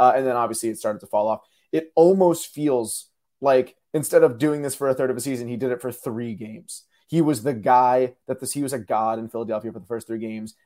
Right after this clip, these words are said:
Now in the last six games, he's three and three. In the last six games, he's not shooting nearly as well. He's not shooting efficiently. He doesn't look like he's bringing the energy and the leadership that they want him to bring. He just,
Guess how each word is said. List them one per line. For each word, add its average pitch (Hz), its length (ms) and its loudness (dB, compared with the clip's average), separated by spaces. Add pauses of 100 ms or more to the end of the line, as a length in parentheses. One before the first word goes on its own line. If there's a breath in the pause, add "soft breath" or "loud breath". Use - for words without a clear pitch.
Now 135 260 0
in 131 40 -2
the 123 80 -2
last 123 260 0
six 127 200 -10
games, 120 260 -8
he's 117 140 -14
three 120 200 -8
and 110 140 -12
three. 110 300 -10 (260)
In 131 80 -6
the 135 80 -2
last 127 240 2
six - 180 -8
games, 120 280 -10
he's 120 140 -10
not 113 200 -4
shooting 117 280 -8
nearly 113 260 -6
as 107 160 -8
well. 110 240 -2
He's 104 100 -10
not 110 160 -10
shooting 113 220 -8
efficiently. 113 580 -8 (160)
He 139 60 2
doesn't 139 260 4
look 135 240 2
like 131 140 2
he's 123 100 -4
bringing 127 320 -4
the 127 140 -6
energy 117 320 -6
and 113 80 -6
the 110 40 -6
leadership 110 420 -6
that 113 120 -8
they 113 140 -4
want 110 160 -6
him 110 80 -8
to 113 100 -12
bring. 110 380 -10 (180)
He 131 140 -2
just, 143 180 -2